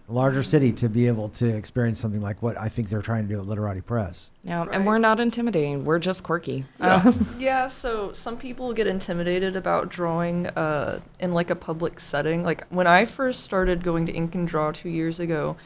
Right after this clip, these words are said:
Speaker 3: I was so nervous 'cause I was like, "I don't want people looking over my shoulder. No, don't look at my stuff. No, I'm busy. It's not done." But, um, the more you go and, like, the more you talk to other artists and everything, you're like, "This is actually really fun." It,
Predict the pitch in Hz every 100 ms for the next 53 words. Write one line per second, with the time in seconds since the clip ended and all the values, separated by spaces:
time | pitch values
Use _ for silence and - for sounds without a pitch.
0 | - - 175 170 - - 170 165 160 156
1 | 156 - 156 151 170 170 165 170 - -
2 | - - - 196 - 202 185 196 220 202
3 | 190 185 - 220 190 - - 208 185 208
4 | 214 220 196 - - - 202 - 185 165
5 | - - 202 185 175 - 196 175 175 -
6 | - _ - 202 202 185 - - _ -
7 | - - - 196 185 170 160 170 190 -
8 | 190 208 202 196 202 277 320 226 190 151
9 | 147 165 202 185 175 170 185 180 185 180
10 | - 165 156 - - 175 165 156 160 175
11 | - 196 214 233 233 240 254 240 269 370
12 | - 190 - 220 196 160 170 175 - 233
13 | 175